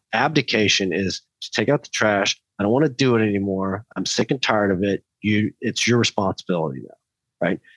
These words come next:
And we go from zero to a hundred. Like, we go from that person having no responsibility to that person having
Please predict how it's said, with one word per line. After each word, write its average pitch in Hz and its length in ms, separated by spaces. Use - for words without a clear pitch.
And 117 140
we 113 120
go 123 320
from 92 300
zero 135 420
to 110 260
a 85 40
hundred. 78 520
Like, 95 160
we 101 80
go 120 180
from 110 160
that 101 180
person 98 320
having 87 340
no 110 120
responsibility 127 840
to 107 80
that 98 180
person 98 300
having 87 260